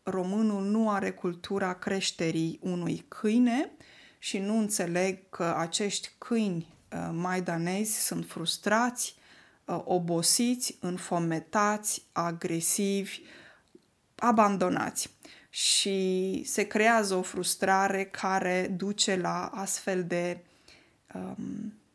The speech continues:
accidente grave. Când un copil, un băiețel de patru ani, este mușcat,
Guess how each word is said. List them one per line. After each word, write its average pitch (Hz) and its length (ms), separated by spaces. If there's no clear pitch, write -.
accidente 190 1200
grave. 190 640
Când 175 220
un 175 160
copil, 180 600
un 180 160
băiețel 175 600
de 180 120
patru 196 560
ani, 175 480
este 180 380
mușcat, 185 800